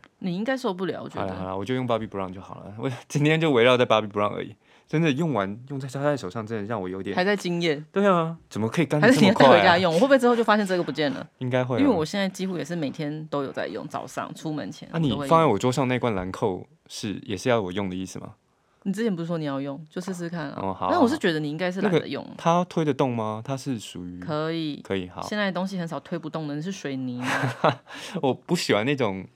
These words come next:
Speaker 2: 格格的啊。好啦，再来，下一个，
Speaker 1: 好了，
Speaker 2: 下一个。
Speaker 1: 最，最后了，最后了。
Speaker 2: 哦，好。
Speaker 1: 大家可以放松一下，Vamo 的。
Speaker 2: 屎都快喷出来了，现在才最后。
Speaker 1: Vamo 的，它是
Speaker 2: Vamo 很贵吧？
Speaker 1: 毅力，对啊，毅力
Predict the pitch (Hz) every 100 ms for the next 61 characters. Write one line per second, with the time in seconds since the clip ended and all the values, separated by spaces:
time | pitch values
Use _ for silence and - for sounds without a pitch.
0 | _ - 107 110 120 117 107 101 95 92
1 | 90 92 92 _ _ - - - _ -
2 | 95 98 92 - 104 90 95 _ - 113
3 | 101 175 180 180 220 214 - 339 262 277
4 | 196 170 214 202 170 135 143 165 165 147
5 | 127 - 190 190 185 160 170 160 143 143
6 | 143 - - 151 156 147 160 165 139 -
7 | - - - 120 117 175 160 160 160 156
8 | 101 98 147 139 170 160 - 95 95 90
9 | - _ _ _ - 190 202 - _ -
10 | 107 117 151 180 247 147 127 101 - -
11 | 196 165 - 262 226 240 180